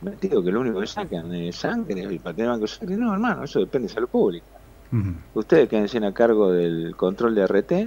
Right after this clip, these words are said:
Speaker 1: de los empleados municipales y un sistema de auditoría en base al ausentismo circunstancial que tengan los empleados, controlar que la actividad de la R T se cumpla, que las normas de bioseguridad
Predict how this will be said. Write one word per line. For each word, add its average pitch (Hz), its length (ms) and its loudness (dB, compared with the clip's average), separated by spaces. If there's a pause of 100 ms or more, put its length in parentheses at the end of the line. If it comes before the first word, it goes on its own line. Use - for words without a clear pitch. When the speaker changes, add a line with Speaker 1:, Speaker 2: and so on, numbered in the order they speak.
(140)
Speaker 1:
de 87 60 -12
los 87 120 -12
empleados 208 260 2
municipales 202 720 -2
y 92 440 -8 (160)
un 107 80 -20
sistema 104 480 -6
de 85 280 -4
auditoría 98 580 0
en 101 100 -6
base 90 460 -2
al 76 400 -14 (300)
ausentismo 101 840 0
circunstancial 92 640 -2
que 104 80 0
tengan 82 300 -6
los 87 100 -10
empleados, 196 500 2 (360)
controlar 98 580 2 (340)
que 90 120 0
la 87 60 4
actividad 90 280 2
de 98 60 6
la 92 80 4
R 90 160 0
T 104 160 -4
se 90 160 -6
cumpla, 135 420 0
que 85 80 -4
las 85 140 -8
normas 98 300 -4
de 87 40 -2
bioseguridad 90 640 0